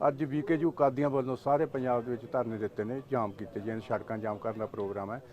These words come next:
ਅੱਜ ਅਸੀਂ ਵੀ ਇਸੇ ਪ੍ਰੋਗਰਾਮ ਦੇ ਤਹਿਤ ਇੱਥੇ, ਅ, ਸੀ ਐਮ ਦੇ ਦਫ਼ਤਰ ਦੇ ਮੂਹਰੇ ਬੈਠੇ ਆ ਕੇ, ਤਾਂ ਕਿ ਇਹ ਸਰਕਾਰਾਂ ਜਿਨ੍ਹਾਂ ਦਾ ਫਰਜ਼ ਬਣਦਾ ਹੈ, ਲੋਕਾਂ, ਲੋਕਾਂ, ਸਾਡਾ ਮੌਲਿਕ ਹੱਕ ਹੈ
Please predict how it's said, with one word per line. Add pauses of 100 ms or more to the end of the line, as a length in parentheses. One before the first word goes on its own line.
(240)
ਅੱਜ
ਅਸੀਂ
ਵੀ
ਇਸੇ
ਪ੍ਰੋਗਰਾਮ
ਦੇ
ਤਹਿਤ
ਇੱਥੇ,
ਅ,
ਸੀ
ਐਮ
ਦੇ (100)
ਦਫ਼ਤਰ
ਦੇ
ਮੂਹਰੇ
ਬੈਠੇ
ਆ
ਕੇ, (380)
ਤਾਂ
ਕਿ
ਇਹ
ਸਰਕਾਰਾਂ
ਜਿਨ੍ਹਾਂ
ਦਾ
ਫਰਜ਼
ਬਣਦਾ
ਹੈ, (400)
ਲੋਕਾਂ,
ਲੋਕਾਂ,
ਸਾਡਾ
ਮੌਲਿਕ
ਹੱਕ
ਹੈ